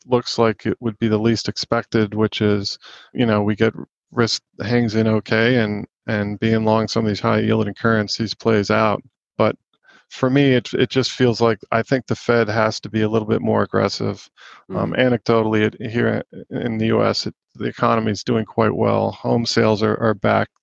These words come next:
Speaker 1: selling qu-, quickly. So I think if they really, if they need to protect the back end of the curve, and if they say they're gonna give up on that two percent inflation, then, you know, you're gonna, you're gonna have,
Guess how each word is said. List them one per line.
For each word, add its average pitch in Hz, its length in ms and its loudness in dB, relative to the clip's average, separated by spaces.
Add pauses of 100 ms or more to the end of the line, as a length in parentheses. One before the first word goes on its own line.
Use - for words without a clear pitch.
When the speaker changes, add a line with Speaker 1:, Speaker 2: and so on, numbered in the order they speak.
(120)
Speaker 1:
selling 110 400 -2
qu-, - 100 -20 (140)
quickly. 110 500 -2 (560)
So 113 260 0
I 123 140 2
think 143 200 0
if 131 100 0
they 127 160 2
really, 123 380 4 (380)
if - 340 -14
they 127 120 0
need 135 220 2
to 123 60 2
protect - 360 -4
the 113 80 0
back 113 280 0
end 113 140 0
of 104 60 0
the 104 100 -6
curve, 104 500 0 (400)
and 107 320 0
if - 300 0
they 110 280 0
say - 300 2
they're 110 120 2
gonna 107 180 0
give 107 180 2
up 110 140 0
on 104 100 2
that 101 140 0
two 110 160 -4
percent 110 320 -2
inflation, 104 560 0
then, 101 280 -2 (460)
you 120 140 -4
know, 104 80 0
you're 104 180 -4
gonna, 107 240 0
you're 113 140 0
gonna 107 140 2
have, 101 200 -2